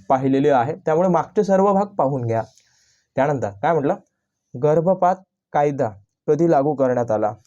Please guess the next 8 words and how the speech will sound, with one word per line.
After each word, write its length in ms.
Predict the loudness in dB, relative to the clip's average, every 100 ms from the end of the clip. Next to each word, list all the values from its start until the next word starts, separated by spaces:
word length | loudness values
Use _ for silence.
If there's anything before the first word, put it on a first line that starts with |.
| _
आता 200 | -6 -2
लक्षात 380 | -2 0 0 0
असू 160 | 0 0
द्या, 140 | 0 -2 -6
गर्भपातासंदर्भात 1040 | -2 2 0 0 -2 -2 -2 0 2 2 0 -6 0
वेगवेगळे 480 | 0 2 2 2
कायदे 420 | 2 2 2 2 2
आहेत, 300 | 2 0